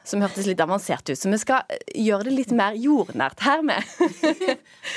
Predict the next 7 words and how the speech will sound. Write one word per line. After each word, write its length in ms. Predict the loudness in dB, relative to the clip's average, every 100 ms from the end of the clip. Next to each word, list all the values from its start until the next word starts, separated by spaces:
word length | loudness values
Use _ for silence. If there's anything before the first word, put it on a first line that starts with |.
| -4 -2
Vi 120 | -2
skal 200 | -2 -6
trekke 640 | -4 -4 -4 -4 -2 0
inn, 200 | -2 -4 -10 -12 -8 -6 -2
eh, 400 | -2 0 -2 -2
Jannik-, 400 | -2 -4 -4 -10 -8
Jannike 400 | -4 -4 -2 -2